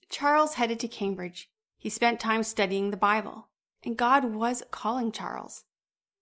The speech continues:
Charles had a professor named William Paley. William Paley taught natural theology. Natural theology believes that you can find God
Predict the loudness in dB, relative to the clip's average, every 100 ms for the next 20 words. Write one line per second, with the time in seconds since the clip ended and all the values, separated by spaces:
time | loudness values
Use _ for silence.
0 | _ 2 8 8 6 0 0 2 2 2
1 | 0 2 0 -6 -6 -4 -2 -4 -8 _
2 | -8 -6 -6 -10 -18 _ _ _ _ -6
3 | 0 4 4 4 0 0 -2 -2 -6 -6
4 | _ -2 0 -2 -6 -6 -6 -10 -2 2
5 | 4 2 0 -4 -8 -12 _ _ _ _
6 | _ _ 0 4 4 4 2 2 2 4
7 | 4 -2 -6 -8 -8 _ -4 2 2 2
8 | -4 _ _ -4 0 0 2 2 4 4
9 | 2 2 2 2 -8